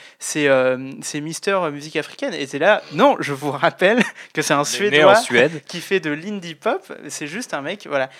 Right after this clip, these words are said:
Speaker 1: qui, euh, qui s'adapte extrêmement bien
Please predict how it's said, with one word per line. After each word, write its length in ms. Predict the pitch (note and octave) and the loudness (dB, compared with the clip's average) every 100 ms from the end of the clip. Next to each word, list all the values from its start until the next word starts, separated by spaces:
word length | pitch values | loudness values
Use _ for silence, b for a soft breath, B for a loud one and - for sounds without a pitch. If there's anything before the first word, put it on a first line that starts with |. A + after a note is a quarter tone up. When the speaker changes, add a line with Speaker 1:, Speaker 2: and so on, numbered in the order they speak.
| B _ | B _
Speaker 1:
qui, 280 | - D3+ C#3 | -14 -4 0
euh, 200 | A#2+ B2 | 0 -2
qui 200 | - - | -6 -8
s'adapte 440 | D3+ D3 F3+ - C3 - | -4 -2 -2 -4 -10 -10
extrêmement 540 | - - F#3 E3+ D#3+ | -12 -12 -12 -10 -12
bien 360 | C#3 D3+ F#3+ | -10 -10 -10